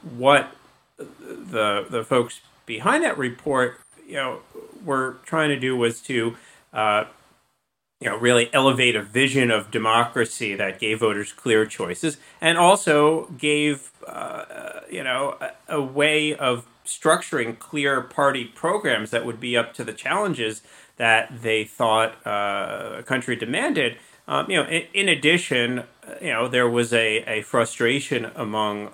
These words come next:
a lot of liberals who were behind that report that the party system of that era had, you know, really suppressed,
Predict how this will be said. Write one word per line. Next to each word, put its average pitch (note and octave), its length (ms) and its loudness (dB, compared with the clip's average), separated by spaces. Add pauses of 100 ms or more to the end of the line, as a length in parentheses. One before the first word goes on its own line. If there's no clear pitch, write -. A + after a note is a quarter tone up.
a A#2 60 -4
lot G#2+ 200 2
of F#2 120 -8
liberals A#2 500 -2
who A#2+ 80 -8
were G#2+ 100 -4
behind D#3+ 400 -2
that G3+ 160 -2
report B2 520 0 (260)
that B2+ 200 0
the B2+ 60 -12
party C#3+ 680 6
system B2+ 720 0 (480)
of A#2+ 220 4
that A#2+ 200 2
era A2+ 300 4
had, A2+ 380 -4 (260)
you D#3+ 80 -12
know, B2+ 120 -8 (200)
really C#3 360 0
suppressed, - 920 2